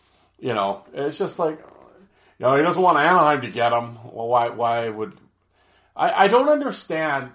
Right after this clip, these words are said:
First of all, like, you think the, you really think the owners would just, like, just go along with this? Like, uh, okay. But, like, why would Bettman care? Really? I, what,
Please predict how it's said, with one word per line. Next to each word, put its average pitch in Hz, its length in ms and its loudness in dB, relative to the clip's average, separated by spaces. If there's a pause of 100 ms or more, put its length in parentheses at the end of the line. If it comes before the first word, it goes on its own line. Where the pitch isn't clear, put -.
First 233 300 -2
of 175 140 -2
all, 147 400 4
like, 147 260 -8
you 151 80 -8
think 202 300 -4
the, 143 280 -4
you 156 140 -2
really 202 280 2
think 202 220 -4
the 127 100 -6
owners 151 360 -2
would 127 120 -10
just, 123 240 -8
like, 104 200 -4
just 120 220 -10
go 120 180 -2
along 110 360 -2
with 127 140 -10
this? 131 340 -8 (340)
Like, 107 220 -4
uh, 110 300 -2
okay. 110 420 -4 (460)
But, 127 380 4
like, 131 300 -4 (1300)
why 135 280 0
would 233 220 -4
Bettman 127 420 -4
care? 87 320 -12 (1500)
Really? 160 380 6 (300)
I, 143 140 0
what, 143 440 -6